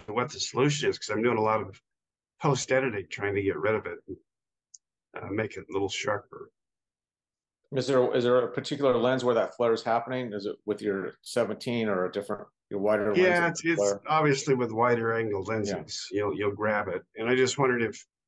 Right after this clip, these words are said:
Speaker 1: if, uh, a polarizing film or something would help. I, I didn't know.
Speaker 2: No, I, I've had that. You gotta be, obviously be re-, real careful when you're in a hurry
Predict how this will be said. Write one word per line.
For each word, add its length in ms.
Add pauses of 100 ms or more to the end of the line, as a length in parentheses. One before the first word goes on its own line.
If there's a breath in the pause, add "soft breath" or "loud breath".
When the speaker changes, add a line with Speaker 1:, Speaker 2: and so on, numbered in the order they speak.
(420)
Speaker 1:
if, 260
uh, 460 (380)
a 160
polarizing 560
film 320
or 80
something 360
would 200
help. 300 (300)
I, 100 (380)
I 80
didn't 240
know. 300 (1800)
Speaker 2:
No, 100
I, 260
I've 80
had 240
that. 180
You 80
gotta 160
be, 160
obviously 440
be 60
re-, 160
real 220 (160)
careful 300
when 100
you're 160
in 60
a 40
hurry 400